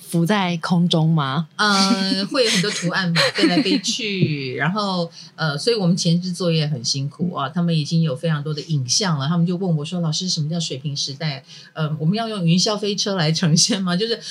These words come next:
Speaker 2: 我们开了很多次这样的会，
Speaker 1: 嗯。
Speaker 2: 然后去把那个图样啦，去把那个 feel 抓出来。我很期待。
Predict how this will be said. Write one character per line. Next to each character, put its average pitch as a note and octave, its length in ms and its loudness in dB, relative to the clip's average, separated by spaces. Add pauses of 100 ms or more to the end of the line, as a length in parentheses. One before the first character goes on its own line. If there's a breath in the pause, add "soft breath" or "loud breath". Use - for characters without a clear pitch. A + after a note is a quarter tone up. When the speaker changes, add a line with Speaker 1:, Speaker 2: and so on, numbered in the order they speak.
(120)
Speaker 2:
我 F#3 80 -2
们 F3+ 140 4
开 G#3 180 0
了 G3 100 0
很 E3+ 160 2
多 D3+ 160 -2
次 D3+ 240 -2
这 C3+ 140 -6
样 C3 160 -4
的 A2+ 100 -12
会， - 440 -14
Speaker 1:
嗯。 D#3 400 0
Speaker 2:
然 D#3+ 100 2
后 E3+ 100 2
去 E3 140 -2
把 C#3+ 140 0
那 D3 100 -2
个 D3+ 120 0
图 B2+ 260 -12
样 C#3+ 340 -2
啦， B2 220 -8
去 C3 120 -6
把 C#3+ 120 0
那 C#3+ 100 -4
个 C#3 140 -4 (200)
feel C#3 380 -2
抓 B2+ 280 -2
出 C3 260 -6
来。 - 320 -10
我 D3 40 2
很 E3 200 4
期 D#3 240 -2
待。 D#3 480 -2